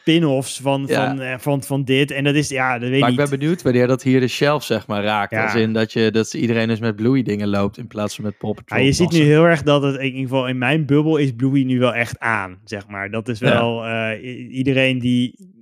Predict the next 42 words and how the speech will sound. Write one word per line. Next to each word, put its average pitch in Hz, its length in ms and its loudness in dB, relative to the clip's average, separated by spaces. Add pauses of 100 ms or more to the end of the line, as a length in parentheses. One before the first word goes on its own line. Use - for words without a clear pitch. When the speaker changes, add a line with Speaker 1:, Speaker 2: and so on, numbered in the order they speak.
(100)
Speaker 1:
die 127 380 -4
ik 135 100 -2
ken, 135 260 2
die 127 480 0
met 120 180 -6
jonge 127 240 0
kinderen, 165 600 2 (680)
die 131 260 -2
heeft 135 220 2
in 135 80 -6
ieder 156 140 2
geval 180 160 4
ervan 147 180 -2
gehoord 143 340 2
en 147 80 -6
waarschijnlijk 139 420 -2
ook 135 100 -2
wel 143 100 -2
eens 131 120 -4
gekeken. 147 480 0
En 131 120 -2
die 131 100 2
is 127 180 -8
ook 151 180 0
wel 143 140 4
stiekem 143 300 -2
een 131 60 0
beetje 131 200 2
verliefd 127 320 -4
aan 101 60 -16
het 107 100 -12
worden. 110 380 -6 (260)
Op, 120 220 -8
Speaker 2:
Ik 127 140 0
Speaker 1:
op, 160 60 4
Speaker 2:
las 147 200 2
Speaker 1:
op 123 60 -4
Speaker 2:
laatst 151 300 -2
iets 117 180 -4
van 117 160 0
dat 117 160 -2
Bluey 143 540 2